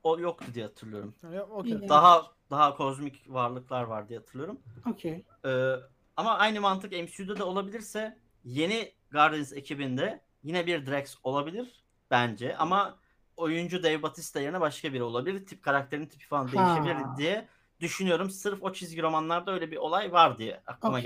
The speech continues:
Speaker 1: geldi. Çünkü
Speaker 3: okey.
Speaker 1: James Gunn şey de demişti. İşte bu ekibin son filmi, son bir arada oluşları, siyah kostümler, çizgi roman vari kostümlere dönüş yapıyoruz.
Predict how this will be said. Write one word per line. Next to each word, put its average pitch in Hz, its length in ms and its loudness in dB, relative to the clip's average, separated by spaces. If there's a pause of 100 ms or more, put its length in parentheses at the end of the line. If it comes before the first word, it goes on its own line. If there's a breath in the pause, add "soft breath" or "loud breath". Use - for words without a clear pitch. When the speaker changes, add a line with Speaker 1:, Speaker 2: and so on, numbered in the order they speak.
Speaker 1:
geldi. 190 120 0
Çünkü 202 340 -2
Speaker 3:
okey. 165 200 -6 (520 loud breath)
Speaker 1:
James 170 220 2
Gunn 202 140 2
şey 190 180 0
de 156 80 0
demişti. 107 460 -6 (640)
İşte 123 240 -6
bu 160 120 10
ekibin 160 380 2
son 156 300 -2
filmi, 156 360 -4
son 143 300 -2
bir 156 80 2
arada 151 220 0
oluşları, 151 580 -2 (280 soft breath)
siyah 139 420 0 (140)
kostümler, 147 760 -2
çizgi 123 280 -10
roman 135 280 0
vari 131 240 0
kostümlere 135 600 -4
dönüş 131 260 -4
yapıyoruz. 156 600 -8